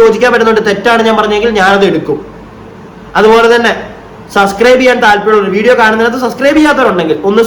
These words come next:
സബ്സ്ക്രൈബ് ചെയ്യുക. പിന്നെ ഞാൻ എല്ലാ, മിക്ക വീഡിയോയിലും ഇപ്പൊ പറയാറുണ്ട്,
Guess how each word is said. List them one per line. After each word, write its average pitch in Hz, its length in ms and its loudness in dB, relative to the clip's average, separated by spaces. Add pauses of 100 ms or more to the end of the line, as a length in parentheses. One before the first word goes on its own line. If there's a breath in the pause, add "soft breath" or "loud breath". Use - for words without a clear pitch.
സബ്സ്ക്രൈബ് 196 460 0
ചെയ്യുക. 131 280 -4 (200)
പിന്നെ 220 260 0
ഞാൻ 202 100 0 (220)
എല്ലാ, 208 280 2
മിക്ക 202 160 -4 (100)
വീഡിയോയിലും 262 280 2
ഇപ്പൊ 233 160 0
പറയാറുണ്ട്, 185 420 -2